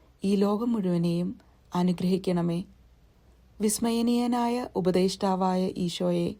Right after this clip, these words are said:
ദൈവമഹത്വത്തിനായും ഞങ്ങളുടെ നന്മയ്ക്കായും മഹനീയമായ കാര്യങ്ങൾ ചെയ്യുന്ന അങ്ങേക്ക്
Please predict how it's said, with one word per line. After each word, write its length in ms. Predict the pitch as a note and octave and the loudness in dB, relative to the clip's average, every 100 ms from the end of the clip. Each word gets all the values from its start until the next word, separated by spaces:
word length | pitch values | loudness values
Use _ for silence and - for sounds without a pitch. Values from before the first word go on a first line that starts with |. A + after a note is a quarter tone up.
| - - _ _ _ _ - | -16 -20 _ _ _ _ -16
ദൈവമഹത്വത്തിനായും 1300 | E3+ G#3+ A3+ B3+ A#3+ G3+ F3 F3+ F#3+ F3+ F3 F3+ F#3 - - - _ | 4 6 6 2 2 0 0 0 2 2 2 0 -4 -12 -20 -20 _
ഞങ്ങളുടെ 480 | - G3+ G#3 A3 A3+ | 2 2 4 2 0
നന്മയ്ക്കായും 800 | A#3+ F#3+ F#3 F#3 F#3 F3 F3+ G3 - _ _ - - | 0 0 0 0 0 0 0 -4 -10 _ _ -10 0
മഹനീയമായ 720 | G3+ A3 A#3 B3 B3+ C4 C4+ | 0 2 2 4 4 2 2
കാര്യങ്ങൾ 480 | C4 G3+ F#3+ F#3+ G3 | 2 0 0 0 -2
ചെയ്യുന്ന 420 | F#3 G3 F3+ F#3 | -2 -2 0 0
അങ്ങേക്ക് 560 | F3+ F3 F3 E3+ F#3 | 0 0 0 -2 -4